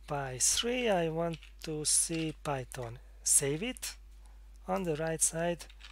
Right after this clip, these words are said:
execute it. Python. Okay, better. But I want to see Python three. Python three.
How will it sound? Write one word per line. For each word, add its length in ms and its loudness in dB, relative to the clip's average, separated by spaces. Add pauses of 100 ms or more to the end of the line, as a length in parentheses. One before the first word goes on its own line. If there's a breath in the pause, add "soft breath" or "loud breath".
(160 loud breath)
execute 580 -4
it. 300 -4 (640)
Python. 600 -6
Okay, 420 0
better. 440 -4
But 180 -2
I 100 0
want 240 0
to 80 -4
see 240 4
Python 520 -2
three. 420 0 (1300 soft breath)
Python 500 -6
three. 440 0